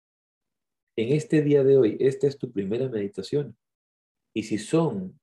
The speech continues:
como son en España, las dos y cuarenta y uno de la tarde, no debería ser la primera. Esto es para darte perspectiva.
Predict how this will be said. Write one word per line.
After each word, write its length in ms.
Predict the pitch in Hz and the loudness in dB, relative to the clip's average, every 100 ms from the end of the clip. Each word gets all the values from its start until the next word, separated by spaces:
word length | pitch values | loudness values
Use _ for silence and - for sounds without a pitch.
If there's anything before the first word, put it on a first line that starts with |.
| _ - | _ -12
como 240 | 95 92 | -8 -8
son 380 | - 120 104 92 | 0 0 2 -2
en 100 | 90 | -8
España, 600 | - - 107 85 87 - _ _ _ _ _ _ _ _ | -8 -4 -4 -4 -10 -14 _ _ _ _ _ _ _ _
las 640 | 92 87 85 82 - - _ _ _ - | -4 -2 -2 -6 -12 -20 _ _ _ -4
dos 600 | 87 117 101 - - _ _ | 2 2 2 -4 -18 _ _
y 340 | - 110 107 - | -8 -6 -6 -6
cuarenta 520 | 104 104 98 85 90 | -2 0 -2 -4 -4
y 100 | - | -4
uno 240 | 127 113 90 | -4 -2 -2
de 80 | 92 | -4
la 120 | 90 | -4
tarde, 440 | 98 85 80 - _ _ _ _ _ _ _ _ _ _ _ _ | -6 -6 -8 -12 _ _ _ _ _ _ _ _ _ _ _ _
no 160 | 95 101 | -2 2
debería 300 | 87 85 87 | 2 0 -2
ser 180 | - 78 | -4 -6
la 100 | 73 | -6
primera. 400 | - 67 - _ _ _ _ _ _ _ _ _ _ _ _ _ _ _ _ _ _ _ _ _ _ - | -8 -10 -18 _ _ _ _ _ _ _ _ _ _ _ _ _ _ _ _ _ _ _ _ _ _ -2
Esto 240 | 113 131 | -2 -2
es 60 | 113 | 2
para 140 | 98 | 2
darte 220 | 101 101 | 2 0
perspectiva. 720 | 98 95 - - 90 82 - | 0 -2 -4 -4 -2 -2 -6